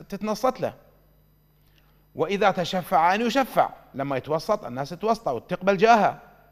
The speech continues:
"وإذا طلب ينكح"، لما يمشي على الناس تنطيه.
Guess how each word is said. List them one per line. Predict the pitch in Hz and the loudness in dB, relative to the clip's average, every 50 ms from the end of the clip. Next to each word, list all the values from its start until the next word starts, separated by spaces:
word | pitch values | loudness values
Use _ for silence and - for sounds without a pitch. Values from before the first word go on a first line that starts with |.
| _ _ _ _ _ _ _ _ _ _ _ _ _ _ _ _ _ _ _ _ _ _ _ _ _ | _ _ _ _ _ _ _ _ _ _ _ _ _ _ _ _ _ _ _ _ _ _ _ _ _
"وإذا | - 127 135 180 165 151 147 147 135 127 117 110 - - - - _ _ _ _ _ _ _ _ | -10 -8 -6 -4 -4 2 2 4 4 4 0 -2 -6 -12 -20 -20 _ _ _ _ _ _ _ _
طلب | 139 147 170 190 180 196 202 196 - - | 0 2 2 2 2 0 -4 -4 -6 -10
ينكح"، | 131 165 214 208 - 240 285 - - - - - _ _ _ _ _ _ _ _ _ _ _ _ - | -8 -8 -8 -6 -6 -8 -8 -8 -12 -18 -20 -20 _ _ _ _ _ _ _ _ _ _ _ _ -14
لما | 127 120 117 107 | -12 -10 -10 -10
يمشي | 110 127 131 - - | -10 -10 -10 -4 -4
على | 160 175 | -4 -4
الناس | 170 175 170 - | -4 -8 -10 -10
تنطيه. | - 156 147 - 214 220 170 | -12 -14 -8 -6 -6 -6 -6